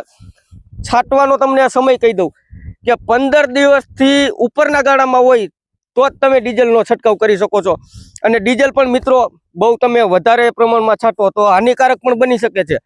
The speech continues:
કે એવું નથી કે આપણે છાંટી દઈએ, બરોબર, કે તે નુકસાન ન કરે, કે બધી રીતે નુકસાન સો એ સો ટકા કરે. કે આપણે આ જ ખેતરમાં ગઈ સાલ કે આ લગભગ ગઈ સાલ જ આપણે મકાઈનું વાવેતર કરેલું હતું અને શિયાળે આપણે મકાઈ વાવેલી હતી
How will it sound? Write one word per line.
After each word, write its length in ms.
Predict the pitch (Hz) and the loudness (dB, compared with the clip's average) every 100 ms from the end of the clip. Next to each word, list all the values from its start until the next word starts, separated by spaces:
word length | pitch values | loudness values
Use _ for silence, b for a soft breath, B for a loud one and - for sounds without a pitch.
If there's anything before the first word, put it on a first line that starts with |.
| B B B - | B B B 0
કે 120 | 214 | 2
એવું 240 | 247 277 277 | 2 0 0
નથી 200 | 285 262 | -2 -2
કે 80 | 247 | -2
આપણે 240 | 226 240 240 202 _ - - _ - - - - _ - - - | -2 0 -2 -4 _ -20 -20 _ -20 -20 -20 -20 _ -20 -20 -4
છાંટી 280 | 247 269 240 | -2 0 0
દઈએ, 180 | 240 208 | 0 2
બરોબર, 300 | 233 247 233 196 | 2 2 0 -2
કે 80 | 214 - | -2 0
તે 80 | 226 208 - 170 | 0 0 -2 -4
નુકસાન 340 | 214 - 254 220 | -4 0 0 2
ન 40 | 226 180 | 0 -2
કરે, 140 | 143 - _ _ - | -4 -6 _ _ -8
કે 180 | - 240 | -4 0
બધી 260 | 240 254 285 | 0 0 0
રીતે 200 | 285 285 262 | 0 0 0
નુકસાન 340 | 233 - 294 262 | -2 -2 -4 0
સો 120 | 277 285 | 0 0
એ 40 | 269 | 0
સો 100 | 285 254 | 0 0
ટકા 240 | 269 247 339 | -2 -2 0
કરે. 160 | 254 240 | -2 -2
કે 60 | 226 | -4
આપણે 260 | 220 247 254 | -2 -2 0
આ 360 | 247 - 202 240 | -2 -6 -6 -6
જ 40 | - | -2
ખેતરમાં 640 | 247 - 226 220 220 190 170 | -4 0 0 0 0 -2 -2
ગઈ 160 | 233 214 | -2 0
સાલ 240 | 240 220 202 _ | 0 0 -2 _
કે 100 | - 180 | 0 0
આ 60 | 190 | 2
લગભગ 320 | 190 170 185 | 0 -2 0
ગઈ 160 | 214 226 | 0 0
સાલ 160 | 214 208 | 0 0
જ 80 | 196 | 0
આપણે 200 | 196 165 | 0 -2
મકાઈનું 380 | 196 254 247 226 | 0 -2 0 2
વાવેતર 320 | 233 220 202 - | 0 0 -4 -2
કરેલું 320 | 190 180 175 | -2 0 0
હતું 200 | - 214 214 b b b b b b _ | -2 -6 -10 b b b b b b _
અને 120 | 214 240 | -4 -4
શિયાળે 340 | - 240 269 294 | -2 0 0 0
આપણે 260 | 285 285 285 262 | -2 -2 -2 0
મકાઈ 280 | 226 - 254 | -2 0 0
વાવેલી 340 | 226 214 190 170 | 0 0 0 -2
હતી 180 | - | -6